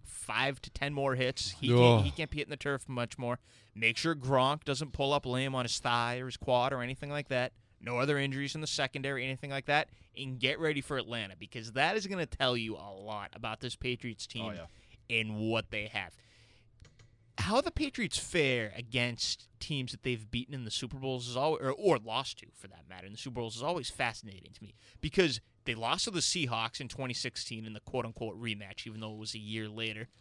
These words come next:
Speaker 3: Yeah.
Speaker 1: They beat the Giants in twenty fifteen, which was their first game after the twenty twelve Super Bowl. They lost to the Giants in twenty eleven, the first time after the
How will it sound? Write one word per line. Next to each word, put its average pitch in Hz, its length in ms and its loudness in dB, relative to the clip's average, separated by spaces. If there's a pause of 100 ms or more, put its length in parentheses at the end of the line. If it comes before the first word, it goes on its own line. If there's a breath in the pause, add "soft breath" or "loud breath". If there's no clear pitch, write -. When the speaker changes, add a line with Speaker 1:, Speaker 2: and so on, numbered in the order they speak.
Speaker 3:
Yeah. 107 100 -14 (480 soft breath)
Speaker 1:
They 127 260 0
beat 190 360 -2
the 254 80 -4
Giants 165 600 2
in 131 100 -10
twenty 143 340 -2
fifteen, - 840 -2
which 110 200 -10
was 113 140 -10
their 113 140 -6
first 117 300 -6
game 113 200 -6
after 107 260 -8
the 107 80 -12
twenty 101 400 -14
twelve 123 520 4
Super 104 280 -6
Bowl. 87 280 -18 (340 soft breath)
They 104 180 -6
lost 151 480 2
to 156 80 -2
the 131 120 -2
Giants 113 540 -2
in 113 140 -10
twenty 113 300 -6
eleven, 117 580 4
the 107 100 -8
first 117 260 -8
time 104 220 -10
after 104 280 -10
the 95 100 -20